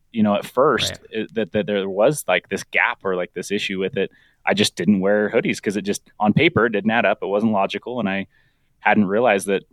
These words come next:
Speaker 1: that wasn't even, like, a part of any conversations I had to bring a hoodie, <laughs> you know?
Speaker 2: Right. Oh, yeah. No, for sure. It, and it doesn't seem like something you would naturally wanna bring, just because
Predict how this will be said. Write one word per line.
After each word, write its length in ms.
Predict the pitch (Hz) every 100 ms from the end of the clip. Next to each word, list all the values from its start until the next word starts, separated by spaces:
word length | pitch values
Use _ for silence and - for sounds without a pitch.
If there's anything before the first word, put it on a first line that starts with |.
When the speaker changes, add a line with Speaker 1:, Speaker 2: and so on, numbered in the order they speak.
| _ _ _
Speaker 1:
that 120 | 104 101
wasn't 240 | 104 104
even, 400 | 107 104 92 -
like, 160 | 98 -
a 40 |
part 240 | - 95 101
of 120 | - -
any 140 | 104
conversations 640 | 90 104 101 - 104 104 92
I 80 | 87
had 320 | - 127 92
to 60 |
bring 200 | 82 87
a 80 | 95
hoodie, 240 | - - 104
<laughs> 20 |
you 280 | 113 131 120
know? 420 | 127 117 175 -
Speaker 2:
Right. 360 | 127 135 135 127
Oh, 160 | 143
yeah. 180 | 139 127
No, 140 | 123 127
for 120 | 143
sure. 180 | - 135
It, 280 | - 165
and 80 | -
it 80 | 185
doesn't 240 | 196 202
seem 280 | - 165 147
like 120 | 127
something 240 | 120 135 127
you 120 | 117
would 100 | 113
naturally 380 | 120 113 - 123
wanna 120 | 110
bring, 240 | 110 147
just 180 | 117 120
because 360 | - - 110